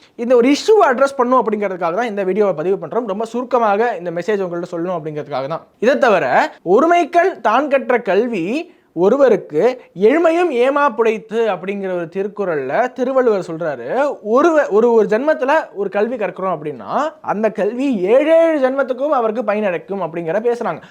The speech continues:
So, இந்த ஏழேழு ஜென்மம், அடுத்த ஜென்மம், மறுபிறவி அப்படி இந்த கான்செப்ட்லாம் எங்க இருக்கு? இந்த தேசத்தின் மட்டும்தான் இருக்கு, இந்த தர்மத்தின் மட்டும்தான் இருக்கு. So, இவரை கொண்டு போய் அதுல அடைக்கிறேன், இவரை கொண்டு போய் இதுல அடைக்கிறேன்னு சொன்னா எதுலையுமே அடக்க முடியாது.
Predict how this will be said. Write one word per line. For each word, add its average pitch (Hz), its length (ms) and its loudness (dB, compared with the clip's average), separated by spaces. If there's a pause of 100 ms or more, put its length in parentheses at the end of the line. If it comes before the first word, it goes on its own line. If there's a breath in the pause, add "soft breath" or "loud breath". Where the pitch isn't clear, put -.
(100)
So, 294 200 0
இந்த 254 40 4
ஏழேழு 302 720 4
ஜென்மம், 185 380 -2 (180 loud breath)
அடுத்த 254 360 2
ஜென்மம், 202 400 0 (280 loud breath)
மறுபிறவி 285 640 4
அப்படி 240 440 0
இந்த 226 260 -2
கான்செப்ட்லாம் 214 540 -2
எங்க 208 200 -4
இருக்கு? 220 240 -4
இந்த 214 280 -2
தேசத்தின் 247 460 0
மட்டும்தான் 202 340 -2
இருக்கு, 180 180 -6
இந்த 247 140 -4
தர்மத்தின் 262 400 0
மட்டும்தான் 240 280 -2
இருக்கு. 156 280 -6 (460 soft breath)
So, 214 120 0
இவரை 277 280 2
கொண்டு 277 240 2
போய் 262 480 2
அதுல 262 260 2
அடைக்கிறேன், 208 460 0
இவரை 208 300 0
கொண்டு 226 160 0
போய் 240 200 -2
இதுல 247 180 -4
அடைக்கிறேன்னு 208 400 0
சொன்னா 180 220 -8
எதுலையுமே 214 680 0
அடக்க 185 260 -6
முடியாது. 170 580 -2